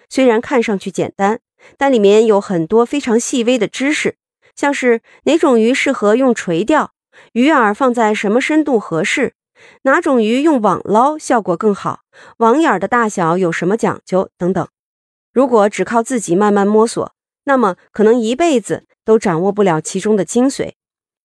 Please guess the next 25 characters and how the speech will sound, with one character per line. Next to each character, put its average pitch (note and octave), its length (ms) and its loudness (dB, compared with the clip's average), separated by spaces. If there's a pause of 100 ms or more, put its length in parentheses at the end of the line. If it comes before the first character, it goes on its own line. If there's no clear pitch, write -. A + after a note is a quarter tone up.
所 A3+ 180 4
以 G3 120 4
呀， E3 180 -4 (180)
渔 G#3+ 180 2
民 C4 200 4
们 B3+ 180 2
不 D4+ 160 -2
仅 F3 320 0 (160)
会 B3+ 180 2
自 A#3+ 280 0
己 F#3+ 180 -4
总 D3 220 -4
结 E3 160 -4
经 G3 160 2
验， G3 180 0 (260)
还 B3 200 0
会 D#4+ 160 0
在 B3+ 160 0
同 A3 280 -2
行 A3+ 240 0
间 C4 240 0
互 D4 240 0
相 D#4 280 0
交 G3 180 0
流， D3 260 -4